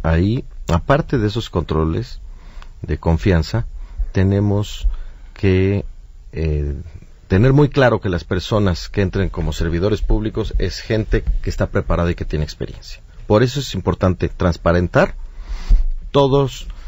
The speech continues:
eh, a los, eh, la información de todos los servidores públicos de la delegación. ¿Quiénes son? ¿En dónde están trabajando? ¿Cuáles son sus funciones? ¿Cuál es su percepción económica?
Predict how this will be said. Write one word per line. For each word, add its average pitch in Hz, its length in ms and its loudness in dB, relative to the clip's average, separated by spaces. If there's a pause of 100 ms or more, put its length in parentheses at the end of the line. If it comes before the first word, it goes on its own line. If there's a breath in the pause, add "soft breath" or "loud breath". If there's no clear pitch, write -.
(220 loud breath)
eh, 85 520 2
a 90 100 2
los, - 380 0
eh, 95 220 0
la 101 120 4
información 95 480 2
de 139 60 0
todos 135 200 2
los 127 120 0
servidores 104 480 2
públicos 110 480 2
de 85 80 -2
la 73 80 0
delegación. 69 500 -4 (240)
¿Quiénes 127 320 2
son? - 220 -2 (380)
¿En 107 120 2
dónde 110 180 4
están 107 160 0
trabajando? 76 520 -2 (420 loud breath)
¿Cuáles 120 240 2
son 113 140 4
sus - 200 -6
funciones? 82 640 -2 (100)
¿Cuál 117 220 4
es 113 60 0
su 120 120 0
percepción 95 500 -2
económica? 85 600 0